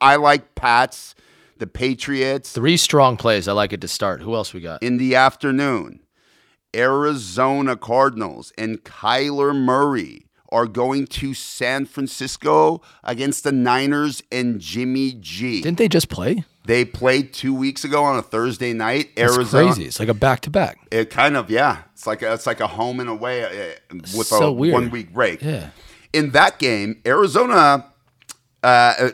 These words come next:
Speaker 1: played well.
Speaker 2: They almost won that.
Speaker 1: They almost won. They, they covered. Um, San Fran didn't cover,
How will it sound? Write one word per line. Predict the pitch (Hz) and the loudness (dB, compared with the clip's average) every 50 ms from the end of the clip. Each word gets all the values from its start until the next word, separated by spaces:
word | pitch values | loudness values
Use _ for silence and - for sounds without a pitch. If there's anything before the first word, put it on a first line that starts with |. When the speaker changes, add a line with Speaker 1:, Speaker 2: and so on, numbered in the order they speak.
| - 123 - _ - | -4 -12 -16 _ -2
Speaker 1:
played | - 160 160 165 151 135 107 90 98 | 2 4 4 4 4 0 -4 -2 0
well. | 127 160 175 147 113 98 98 98 98 113 123 - - | 2 4 6 6 6 6 4 0 -2 -4 -8 -6 -2
Speaker 2:
They | - 165 | 0 0
almost | 220 240 - - | 0 0 -2 -4
won | 131 143 202 240 175 | -2 0 0 0 0
that. | - | 0
Speaker 1:
They | 117 127 131 | 0 2 4
almost | 135 156 175 185 185 185 - - | 4 4 4 2 -2 -4 -6 -8
won. | 151 170 208 214 202 170 143 131 131 135 - - 127 | -8 -4 -2 0 2 2 2 0 -2 -4 -6 -10 -10
They, | 120 135 131 127 127 123 | -4 -2 -2 0 -2 -2
they | 131 127 135 131 123 | -2 -2 -2 -2 -2
covered. | - - - 139 160 247 226 160 135 110 104 101 104 107 113 - - | -4 -4 0 2 2 2 2 2 0 0 0 -2 -4 -6 -6 -2 0
Um, | 113 107 101 92 92 98 90 - | 2 2 2 0 -2 -4 -8 -12
San | - - 131 139 139 - | -6 -2 -2 -2 0 0
Fran | - 170 175 165 | 0 0 0 0
didn't | 143 107 107 98 | -2 -4 -6 -8
cover, | - 90 85 80 92 101 104 104 - | -8 -8 -8 -6 -6 -6 -6 -6 -8